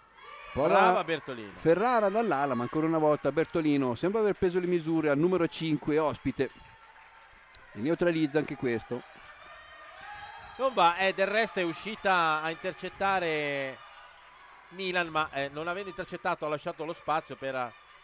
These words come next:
Speaker 2: andare a tirare. Fortunatamente Bertolino poi ha chiuso lo specchio della porta.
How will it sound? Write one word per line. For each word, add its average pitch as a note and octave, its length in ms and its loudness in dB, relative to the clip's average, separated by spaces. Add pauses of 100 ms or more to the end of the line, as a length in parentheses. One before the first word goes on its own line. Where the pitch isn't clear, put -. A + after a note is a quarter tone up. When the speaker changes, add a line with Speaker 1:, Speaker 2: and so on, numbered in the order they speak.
(100)
Speaker 2:
andare D#3+ 320 -4
a D3+ 60 -2
tirare. C3+ 640 -2 (140)
Fortunatamente C#3 800 -10
Bertolino B2 580 -12
poi A2 340 -12
ha G#2 240 -12
chiuso A#2 460 -14
lo C3+ 100 -14
specchio - 380 -16
della G#2 180 -12
porta. - 420 -20